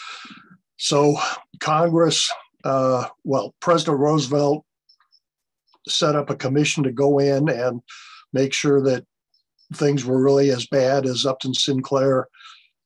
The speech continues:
said they were. And the commission came back and said, you know, they're as bad or maybe even worse. So Roosevelt went to Congress and,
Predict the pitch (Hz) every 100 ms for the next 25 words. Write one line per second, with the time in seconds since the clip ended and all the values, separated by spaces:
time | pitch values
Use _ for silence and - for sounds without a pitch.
0 | - 180 170 160 131 123 123 151 170 -
1 | _ - 131 127 123 113 139 147 - -
2 | 151 131 135 147 147 - 143 135 117 -
3 | _ _ 131 117 113 110 - - - _
4 | - 131 139 - 143 147 - 139 143 143
5 | 127 135 135 139 135 131 135 131 101 -
6 | - _ - - 127 127 147 139 139 -
7 | 139 131 - - 139 139 139 131 120 113